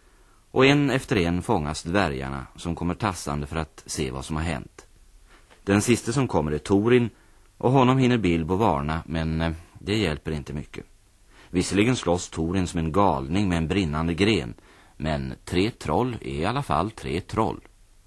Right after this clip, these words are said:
Snart är alla dvärgarna fångade och stoppade i varsin säck. Och trollen sitter nu arga och trötta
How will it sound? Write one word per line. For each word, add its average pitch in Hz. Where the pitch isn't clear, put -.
Snart 156
är 170
alla 85
dvärgarna 76
fångade 69
och 71
stoppade 85
i -
varsin 73
säck. -
Och 123
trollen 120
sitter 87
nu 67
arga 73
och 65
trötta 76